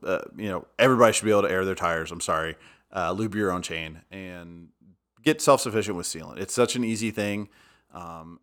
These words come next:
and it, and again, you know, it, it, it kinda all circles back around to, if you go to a bike shop on a weekend, like, "Hey, man, can you top off my tire sealant?" Well, there's eight other flat tires,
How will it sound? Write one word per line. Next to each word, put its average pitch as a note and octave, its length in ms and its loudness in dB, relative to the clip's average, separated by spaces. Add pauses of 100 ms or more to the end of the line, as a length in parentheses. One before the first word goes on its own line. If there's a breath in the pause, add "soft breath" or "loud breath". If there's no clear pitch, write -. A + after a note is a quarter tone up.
and F2+ 500 -8 (420)
it, - 220 -6 (160)
and F3+ 160 4
again, F#3+ 260 4
you C#3+ 120 4
know, C3+ 160 6
it, B2 200 4
it, B2 200 2
it A#2 160 -2
kinda C3+ 360 4
all A#2 200 4
circles A2+ 340 -4
back G#2+ 260 2
around A2 320 4
to, G#2 240 2 (220 soft breath)
if A#2 100 -8
you D3 60 -2
go D#3 140 6
to D3 80 10
a B2 80 10
bike A#2+ 240 4
shop B2 280 6
on A#2+ 140 2
a A2 60 0
weekend, G#2 500 -2
like, F#2+ 160 -2
"Hey, C#3 140 -2
man, A#2 180 0
can G#2+ 140 -4
you A2 100 0
top G#2 260 4
off G#2+ 180 4
my F#2 120 0
tire B2 220 2
sealant?" F#2+ 320 -4
Well, A2 120 2
there's B2 260 2 (100)
eight C#3+ 180 0
other B2+ 220 6
flat G#2+ 340 2
tires, G2+ 480 2